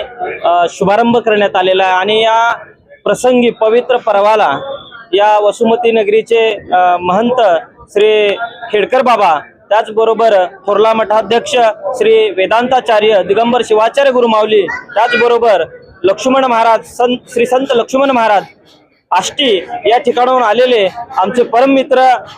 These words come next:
अ, विश्व चैतन्य शिवाचार्य महाराज, त्याचबरोबर या पवित्र पर्वाला शुभारंभाच्या प्रसंगी समस्त, अ, राजकीय, शैक्षणिक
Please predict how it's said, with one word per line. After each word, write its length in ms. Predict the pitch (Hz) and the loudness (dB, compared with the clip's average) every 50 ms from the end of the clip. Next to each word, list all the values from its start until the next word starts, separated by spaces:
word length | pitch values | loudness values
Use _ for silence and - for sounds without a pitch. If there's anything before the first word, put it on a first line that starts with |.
| - | -4
अ, 260 | 185 190 190 190 190 185 | -2 0 2 2 0 0
विश्व 300 | - 233 - - 277 269 | 0 -2 0 0 0 0
चैतन्य 480 | 269 262 247 240 - 285 277 285 285 269 | 2 0 0 0 2 0 0 0 0 0
शिवाचार्य 500 | - 254 247 233 233 240 240 233 233 226 | 0 2 2 2 2 2 2 2 2 2
महाराज, 360 | 220 202 214 214 208 175 156 - - - - - - _ - | 2 0 2 2 2 0 -2 -4 -10 -20 -20 -20 -12 _ -4
त्याचबरोबर 720 | - 214 233 254 233 247 226 254 254 247 240 262 262 269 277 254 233 - - | -2 0 0 0 0 0 0 0 0 0 0 2 2 2 2 0 -2 -2 -4
या 520 | 190 196 233 247 254 262 262 262 262 254 247 - - - - 254 | -2 0 2 2 2 2 2 2 2 0 0 -2 -6 -8 -6 -2
पवित्र 360 | 220 214 233 269 - 359 285 277 | 0 0 0 0 0 0 -2 -2
पर्वाला 600 | - 254 233 226 226 240 262 254 233 175 156 139 - - - - - | 0 0 0 0 2 2 2 2 2 0 0 -4 -8 -14 -14 -8 -4
शुभारंभाच्या 600 | 208 214 226 240 240 240 240 254 254 254 262 247 | -2 0 0 2 2 2 2 0 0 0 0 -2
प्रसंगी 680 | 247 247 226 - 240 240 247 254 269 262 269 269 254 - - - - - - - | 0 -2 -2 -2 0 0 0 0 0 0 0 0 -2 -4 -8 -16 -20 -16 -8 -4
समस्त, 420 | 214 214 240 269 262 269 - - | -2 0 0 0 0 -2 0 0
अ, 560 | 285 277 277 269 240 - - - 185 190 190 | 2 2 2 2 0 -2 -2 0 2 2 4
राजकीय, 600 | 190 294 196 196 190 233 233 - 262 277 277 285 277 277 | 4 2 0 0 -2 -4 -4 -2 0 2 2 2 2 0
शैक्षणिक 580 | - 240 214 - - 254 254 262 285 294 285 | 0 -2 -2 -2 -2 -2 0 0 0 -2 -2